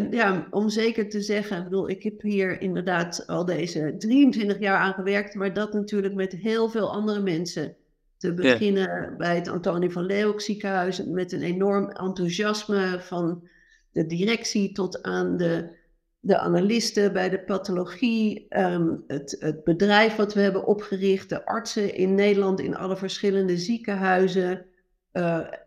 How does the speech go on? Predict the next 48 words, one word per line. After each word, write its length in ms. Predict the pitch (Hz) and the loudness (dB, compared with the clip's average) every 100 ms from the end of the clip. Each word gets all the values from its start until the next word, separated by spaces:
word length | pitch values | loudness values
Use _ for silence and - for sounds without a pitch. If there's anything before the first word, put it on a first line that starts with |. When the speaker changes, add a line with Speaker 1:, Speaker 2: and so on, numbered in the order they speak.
| - | -12
Speaker 1:
ook 260 | 139 180 202 | 0 0 0
in 200 | 202 175 | 0 0
Europa 580 | 170 180 214 220 208 - | 0 0 0 0 -2 -2
en 140 | 190 | 0
in 160 | 180 175 | 0 0
de 140 | 170 | 0
wereld, 640 | 190 226 208 185 185 - | 0 0 -2 -4 -6 -8
do-, 80 | 185 | -6
om 320 | - 190 185 | -2 -2 0
dit 260 | 180 214 214 | 0 -2 -2
voor 160 | - 190 | 0 0
elkaar 400 | 190 202 208 220 | 0 0 0 0
te 100 | 208 | -4
krijgen. 440 | 196 170 175 180 | -2 -2 -2 -4
Er 100 | 185 | -4
zijn 200 | 185 175 | -4 -4
echt 200 | 170 175 | -6 -6
honderden 520 | 180 226 233 208 196 | 0 2 4 2 2
mensen 360 | 233 254 247 233 | 0 0 0 0
mee 140 | 208 | 0
bezig 380 | 180 165 165 165 | 0 -2 -4 -6
geweest. 640 | 165 123 160 - - - _ _ - | -6 -8 -8 -12 -14 -20 _ _ 4
En 180 | 202 | 6
dan 160 | 208 226 | 8 6
natuurlijk 680 | 214 208 180 202 202 - - _ _ | 2 2 2 2 0 -8 -20 _ _
in 240 | 196 190 - | 2 2 0
al 180 | 175 | -4
die 120 | 190 196 | -2 -4
studies 880 | - 254 240 190 190 185 - - _ _ _ _ - | -2 0 2 2 -2 -4 -8 -12 _ _ _ _ -12
zijn 400 | - 185 185 - | 0 2 2 2
alle 280 | 190 208 | 4 4
patiënten 760 | 208 185 - 240 240 233 208 180 | 4 -2 0 2 4 4 2 2
die 360 | 196 190 185 | 0 -2 -2
hebben 260 | 190 175 185 | -2 -2 -2
meegedaan 800 | 185 190 190 180 170 170 180 - | 0 0 0 -2 -4 -2 -4 -4
om, 220 | 180 175 - | -4 -4 -4
om 160 | 180 | -2
deze 360 | 180 175 180 185 | 0 0 0 -4
test 360 | - 185 - - | -2 -2 -4 -6
te 100 | 190 | -2
laten 380 | 180 175 180 | 0 0 -4
doen, 240 | 175 185 175 | -4 -6 -6
om 160 | 175 | -4
deze 420 | 175 170 170 170 170 | -2 0 -2 -6 -8
gegevens 600 | - - 170 170 175 - | -12 -8 -4 -2 -4 0
uit 220 | 180 208 | 2 4
te 120 | 190 | 2
zoeken, 560 | 170 170 170 160 151 | 2 0 0 -2 -2